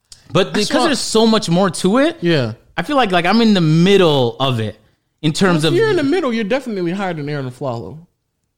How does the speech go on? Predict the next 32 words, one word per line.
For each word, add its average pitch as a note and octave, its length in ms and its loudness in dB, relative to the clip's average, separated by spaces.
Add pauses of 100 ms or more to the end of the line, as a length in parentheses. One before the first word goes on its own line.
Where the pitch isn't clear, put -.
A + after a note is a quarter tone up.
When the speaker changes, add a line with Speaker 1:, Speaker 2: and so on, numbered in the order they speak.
(540)
Speaker 1:
Nah, C#3+ 720 0
Aaron C4+ 200 2
Aflalo, B3+ 540 2
like, E3+ 200 0
he - 100 0
was A4 160 2
a G#3+ 60 2
what? F3 460 -2
Average D#3+ 320 0
seventeen E3 540 -4
points, D#3 400 0
like, A#2+ 120 -2
did C3+ 140 0
his C#3+ 100 -4
thing, C#3 320 2
was A#2+ 160 0
a A#2 40 -4
decent B2+ 180 -2
Speaker 2:
Well, D#3+ 100 0
I - 40 -2
think, A#3+ 180 -2
Speaker 1:
scorer. C#3 160 2
Speaker 2:
I - 20 -2
think A3+ 160 0
Middle F3 360 4
is, C#3 120 -2
like, B2 300 0
one-time C#3 920 -2
All-Star. A#2+ 380 -4
I E3+ 120 0
think, F#3+ 220 -6
like, F3+ 220 0